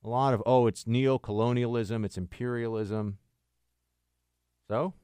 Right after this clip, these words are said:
all right, let's, let's let other, you know, let, let's let countries figure out their own affairs as much as we can. And we're already doing stuff in Syria. And I don't,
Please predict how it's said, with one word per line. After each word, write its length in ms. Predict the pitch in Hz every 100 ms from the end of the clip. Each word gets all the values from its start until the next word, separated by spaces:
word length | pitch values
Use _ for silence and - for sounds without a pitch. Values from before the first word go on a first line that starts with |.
| _ _ _ _ _
all 100 | -
right, 180 | - -
let's, 300 | 120 123 -
let's 180 | 110 -
let 140 | 127
other, 200 | 135 151 - -
you 160 | 127
know, 80 | 131
let, 160 | 135 101
let's 260 | 139 -
let 160 | 190 180
countries 640 | 180 175 170 160 156 - - _ _ _ _ _ -
figure 240 | 156 151
out 180 | 147 135
their 140 | 131
own 140 | 135 135
affairs 380 | - 127 120 101
as 100 | 90
much 220 | 127 -
as 100 | 98
we 120 | 104
can. 260 | - 76 - _ _ _ _ _ _ _ _ _ -
And 120 | 143 170
we're 180 | 226
already 340 | 214 220 254 254
doing 240 | 139 123
stuff 240 | - 117 107
in 80 |
Syria. 420 | 95 190 214 117 95
And 100 | 107
I 260 | 110 131
don't, 240 | 180 160